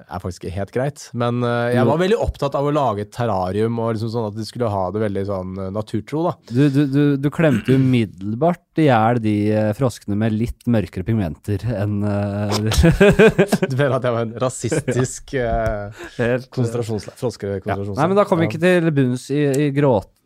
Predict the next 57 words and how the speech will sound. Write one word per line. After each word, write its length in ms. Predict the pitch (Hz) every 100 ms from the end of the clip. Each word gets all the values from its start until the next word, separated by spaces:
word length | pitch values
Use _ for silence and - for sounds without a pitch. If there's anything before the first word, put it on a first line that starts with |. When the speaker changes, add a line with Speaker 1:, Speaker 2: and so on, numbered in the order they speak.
| -
Speaker 1:
Nei, 440 | 151 117 120 147
vi 60 | 143
Speaker 2:
men, 100 | 143
Speaker 1:
gjør 80 |
ikke 0 |
Speaker 2:
eh, 60 | 92 - - - - _ _
Speaker 1:
det. 80 | 117
Speaker 2:
vi 160 | 143
kan 220 | 143 135 123
vel 220 | 135 135
slå 220 | 135 143 117
fast 360 | 101 92 - -
at, 280 | 104 _
eh, 1160 | 107 107 107 98 95 90 90 82 73 62 50 50 - _ _ _ _ _
at, 160 | 98 -
eh, 140 | 107 107
gjennom 220 | 101 101
evolusjonen 380 | 101 104 98 104
så 140 | 107 95
har 240 | 80 69
det 140 | 76 85
på 60 |
en 60 | 104
måte 240 | 80 - 90
utviklet 400 | 85 - 78 -
seg 220 | - 78
til 80 | 95
å 60 |
bli 160 | 85 80 80
noe 240 | 92 80
som 240 | - 78 82
vi 160 | 85 - -
kanskje 300 | 120 95 87
har 140 | 87 85
hatt 240 | - 92 -
bruk 220 | 85 80
for, 140 | - 160
eller? 160 | - 135
Speaker 1:
Vet 40 | 120
du 60 |
hva, 220 | 170 175 143
verste 240 | 135 -
er 140 | 143
at 40 | -
det, 120 | 127 123
det, 120 | 123 120
jeg 160 | 120 120
har 220 | 110 101
jo 60 | 107
i 20 |
den 220 | 107 104 101
podcasten 400 | 95 87 87 -
min, 100 | 110
har 240 | 110 101 90
jeg 140 | 92
jo 40 |
en 60 | 101